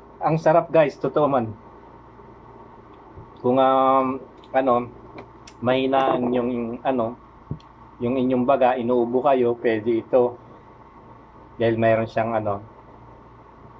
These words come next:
ah, honey. At, ah, pampaganda rin ng, ano to, daloy ng dugo. Tapos yung toxic sa inyong, ah, bituka, lilinis.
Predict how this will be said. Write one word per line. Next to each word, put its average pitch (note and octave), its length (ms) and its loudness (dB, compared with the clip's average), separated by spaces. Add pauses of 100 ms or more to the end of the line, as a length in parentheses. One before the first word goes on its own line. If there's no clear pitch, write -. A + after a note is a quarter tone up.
(720)
ah, A2 240 2
honey. A#2 480 -2 (1040)
At, A2 160 -6
ah, G#2+ 400 4 (1400)
pampaganda A#2 560 -2
rin A2+ 160 -2
ng, A2+ 240 -2
ano A#2+ 240 -2
to, A2+ 80 0 (160)
daloy G#2+ 320 -2
ng A2+ 240 -4
dugo. B2 400 0 (720)
Tapos A2+ 400 -2
yung G#2 400 -6
toxic - 480 -2
sa B2 160 0
inyong, A2+ 400 -4 (640)
ah, A2+ 160 2
bituka, B2 640 0 (960)
lilinis. A2+ 800 -2